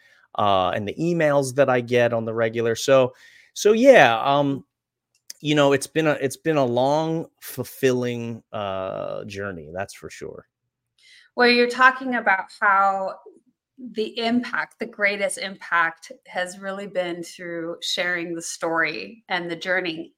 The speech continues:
Speaker 2: and also giving people access to how you got there, the,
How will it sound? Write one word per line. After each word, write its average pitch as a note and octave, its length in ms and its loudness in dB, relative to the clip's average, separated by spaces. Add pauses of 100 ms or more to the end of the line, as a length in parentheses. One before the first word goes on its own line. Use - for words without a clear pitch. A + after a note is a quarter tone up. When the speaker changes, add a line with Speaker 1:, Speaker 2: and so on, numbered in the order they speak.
Speaker 2:
and F3+ 600 4 (880)
also F#3+ 680 4 (280)
giving G#3+ 380 0
people F#3 800 -4
access F#3 760 0
to E3+ 540 -8
how G#3+ 240 4
you A3+ 120 -4
got F#3+ 320 0
there, - 280 -8 (260)
the, F#3+ 640 -4